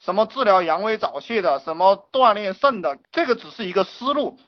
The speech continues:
然后你到网上一搜，就会搜他们的《黄帝内经》啊，什么《本草纲目》啊，什么一大片的。我告诉你们，我在外面就跟别人提了一下早泄，有好几个人来找我。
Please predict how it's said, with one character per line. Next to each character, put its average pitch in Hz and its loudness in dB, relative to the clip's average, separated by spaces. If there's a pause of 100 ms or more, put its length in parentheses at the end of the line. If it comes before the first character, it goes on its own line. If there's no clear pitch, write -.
然 202 10
后 294 10
你 240 2
到 269 8
网 156 0
上 233 -8
一 240 -6
搜， 277 0
就 254 -8
会 214 -2
搜 254 -4
他 240 -2
们 247 0
的 202 4
《黄 156 -4
帝 233 -12
内 233 -2
经》 214 -12
啊， 208 6 (260)
什 175 -6
么 202 6
《本 185 0
草 196 4
纲 233 2
目》 269 -6
啊， 202 4 (400)
什 233 -6
么 269 0
一 220 -12
大 247 0
片 262 -4
的。 165 -4 (340)
我 220 4
告 311 8
诉 269 -6
你 226 -8
们， 170 -10
我 170 -4
在 220 -2
外 302 4
面 247 -6
就 262 -8
跟 269 -6
别 202 -4
人 202 -4
提 185 -14
了 233 4
一 - -12
下 208 4
早 143 -2
泄， 185 -8
有 160 -6
好 170 -2
几 143 -14
个 180 -2
人 165 -2
来 139 -4
找 110 -10
我。 - -16